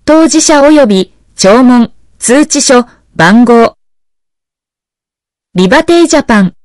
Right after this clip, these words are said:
株式会社。山谷健太郎。第二百六十万四千三十九号。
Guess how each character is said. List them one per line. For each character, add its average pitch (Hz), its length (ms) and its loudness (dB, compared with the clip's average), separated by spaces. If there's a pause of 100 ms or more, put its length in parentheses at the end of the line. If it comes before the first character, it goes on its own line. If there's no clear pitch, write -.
(100)
株 185 260 -2
式 - 420 -6
会 208 220 0
社。 - 300 -4 (1700)
山 202 320 0
谷 247 220 0 (240)
健 302 220 0
太 269 180 -2
郎。 180 300 -2 (1700)
第 254 280 0
二 196 160 2
百 240 260 0
六 214 260 0
十 330 200 0
万 311 300 2
四 208 200 0
千 320 280 0
三 285 280 0
十 196 220 0
九 269 340 -2 (320)
号。 208 320 0